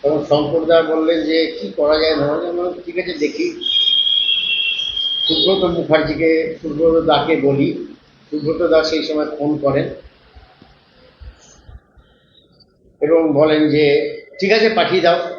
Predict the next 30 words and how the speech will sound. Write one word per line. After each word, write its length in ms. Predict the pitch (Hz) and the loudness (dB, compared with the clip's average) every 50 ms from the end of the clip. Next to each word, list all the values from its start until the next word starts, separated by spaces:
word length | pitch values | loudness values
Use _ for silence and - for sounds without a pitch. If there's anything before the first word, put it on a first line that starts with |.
| - - - - _ _ - - - _ _ _ _ _ - _ _ | -16 -18 -20 -20 _ _ -20 -20 -20 _ _ _ _ _ -20 _ _
আমি 160 | - 123 135 135 | -10 -6 0 2
রাইটার্স 380 | 131 127 131 151 143 135 131 | 2 2 2 0 0 -2 -2
বিল্ডিংয়ে 320 | 139 143 143 143 143 143 131 | -2 -2 -2 -2 -2 0 0
যাই।" 380 | 135 127 131 139 - - - - - - - - _ _ _ _ _ _ _ _ _ _ _ _ _ _ _ _ _ _ _ _ _ _ _ _ _ _ _ _ _ _ _ _ - - - - | 0 0 0 -2 -4 -6 -12 -14 -18 -20 -20 -20 _ _ _ _ _ _ _ _ _ _ _ _ _ _ _ _ _ _ _ _ _ _ _ _ _ _ _ _ _ _ _ _ -20 -20 -4 -2
এ 60 | 151 | 0
বলে, 180 | 156 175 175 180 | 0 2 2 2
"আপনারা 260 | 180 190 202 - - | 2 2 0 0 0
কোথা 200 | 196 180 - 202 202 | -2 -4 -4 -2 -2
থেকে 160 | 214 208 214 | 0 0 0
টাকা 260 | 214 185 143 120 120 | 0 0 0 0 -2
নেবেন?" 180 | 110 107 - 110 | -4 -4 -6 -4
আমি 100 | 139 147 | -4 -2
বললাম, 180 | 165 180 170 | -2 0 2
"অক্ট্রয় 520 | 156 156 151 - - 180 190 180 175 - 180 | 2 2 0 0 0 2 2 2 2 0 -2
থেকে, 340 | 165 147 170 196 190 190 - | -4 -2 -2 -4 -4 -4 -4
চুঙ্গি 240 | 180 160 160 170 180 | -4 -2 0 0 -2
কর 300 | 156 165 165 147 123 - | 0 0 0 0 0 -2
থেকে 160 | - 160 170 | -2 -2 -2
টাকা 300 | - - 220 - - 147 | -2 0 -2 0 0 0
নেব, 300 | 139 135 135 160 214 214 - | 0 0 0 0 0 -2 0
চার 260 | 180 156 139 135 139 | 0 2 2 0 -2
কিস্তিতে 420 | 143 139 - - - 143 131 - - | -4 -8 -8 -8 -10 -6 -6 -4 -4
শোধ 260 | - - 131 110 - - _ | -4 -4 -6 -8 -8 -12 _
করে 160 | 110 107 101 | -12 -10 -10
দেব।" 100 | 98 95 95 - _ _ _ _ _ _ _ _ _ _ _ - 1077 - 1077 _ _ _ _ _ _ _ _ - - - - - - - - | -10 -12 -12 -20 _ _ _ _ _ _ _ _ _ _ _ -20 -20 -20 _ _ _ _ _ _ _ _ _ -20 -16 -16 -14 -14 -16 -2 0
তা 60 | 160 | 2
উনি 220 | 160 165 165 170 170 | 4 4 4 4 4
রাজি 320 | 160 147 143 139 143 160 | 4 4 4 2 2 2
হয়ে 180 | 151 165 165 165 | 4 4 4 4
গেলেন 420 | 165 160 190 202 202 - - - | 2 0 -2 -4 -6 -10 -12 -14